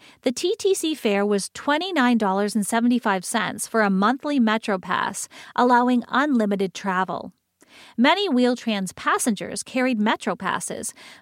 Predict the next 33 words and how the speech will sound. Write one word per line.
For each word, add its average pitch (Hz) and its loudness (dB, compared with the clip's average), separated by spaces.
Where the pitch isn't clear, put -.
but 294 2
were 339 0
charged 311 0
extra - -2
for 240 0
non-subsidized 214 2
evening 208 -2
rides, 185 -2
with 294 0
some 440 2
passengers 320 -2
racking 240 2
up 247 2
additional 254 -2
bills 214 -2
over 226 -2
nine 208 0
hundred 277 -4
and 214 -4
eighty 190 -6
dollars 208 -2
per - -6
year, 196 -4
or 302 0
nearly 269 0
triple - -4
the 180 -6
rate 220 -2
of 190 -8
annual 214 0
Metro 208 -2
Pass 175 -10
fares. - -4